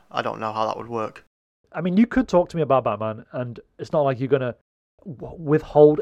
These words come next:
Speaker 2: any spoilers that are gonna fundamentally <laughs> change my life about Batman. I kind of know the ins and outs because I've listened to some reviews.
Speaker 1: Yeah.
Speaker 2: Just talking about the, the way it's been written, the politics of today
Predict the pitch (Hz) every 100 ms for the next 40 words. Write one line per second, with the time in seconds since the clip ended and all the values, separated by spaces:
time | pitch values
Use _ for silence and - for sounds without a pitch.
0 | - 139 139 - - - 135 147 160 190
1 | - - _ _ - 147 135 143 135 131
2 | _ _ _ 160 156 139 151 - 147 -
3 | - 180 147 139 127 113 160 208 175 180
4 | 196 185 _ _ _ _ _ - 180 196
5 | 214 226 233 _ _ _ _ 156 151 185
6 | 196 151 175 180 180 175 _ _ _ _
7 | - - 156 147 139 160 170 - 143 120
8 | 131 - _ 143 135 131 131 147 127 113
9 | 131 131 131 131 - 113 - _ _ _
10 | _ 143 - 131 - 131 120 120 110 -
11 | 113 107 104 104 104 - _ 120 131 127
12 | - 107 120 120 131 123 120 113 113 -
13 | 120 117 131 123 120 - - - 123 -
14 | 123 127 127